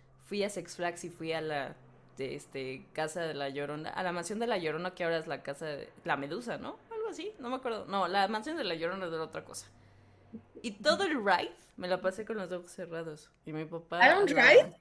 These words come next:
Speaker 2: O sea, ¿ibas
Speaker 1: Sí.
Speaker 2: en carrito?
Speaker 1: Sí, era una casa de terror de La Llorona. No me acuerdo si gritaba, "¡Ay, mis hijos!" o lo que sea.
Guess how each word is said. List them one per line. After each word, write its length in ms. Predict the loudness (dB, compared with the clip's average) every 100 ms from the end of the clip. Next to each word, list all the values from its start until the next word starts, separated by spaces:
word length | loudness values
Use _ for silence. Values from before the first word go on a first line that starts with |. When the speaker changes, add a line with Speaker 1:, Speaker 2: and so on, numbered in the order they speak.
| _ -2
Speaker 2:
O 80 | 4
sea, 120 | 8
¿ibas 180 | 10 10
Speaker 1:
Sí. 40 | 6
Speaker 2:
en 100 | 6
carrito? 680 | 4 4 0 4 4 2 _ -10
Speaker 1:
Sí, 400 | -4 -2 -2 0
era 200 | 0 0
una 200 | 0 -2
casa 220 | -4 -4
de 80 | -6
terror 340 | -6 -8 -8 -8
de 80 | -6
La 120 | -6
Llorona. 440 | -4 -6 -6 -10
No 240 | -8 -6 -4
me 120 | -6
acuerdo 280 | -4 -4 -4
si 140 | -8
gritaba, 600 | -10 -8 -4 0 2 2
"¡Ay, 180 | 0 -2
mis 180 | -4 -4
hijos!" 680 | -6 -8 -8 -6 -6 -8 -12
o 200 | -10 -8
lo 140 | -8 -12
que 80 | -12
sea. 220 | -12